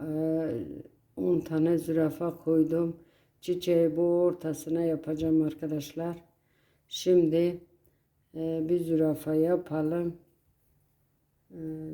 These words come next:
zürafamın içine geri dönelim. Bir pırpır yapalım.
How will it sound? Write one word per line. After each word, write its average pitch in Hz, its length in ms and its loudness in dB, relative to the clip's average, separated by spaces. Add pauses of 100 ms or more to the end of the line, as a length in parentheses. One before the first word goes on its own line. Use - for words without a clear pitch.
(100)
zürafamın 165 840 2
içine 156 440 0
geri 156 440 -4
dönelim. 170 680 0 (2750)
Bir 180 300 2
pırpır - 440 -6
yapalım. 165 840 -2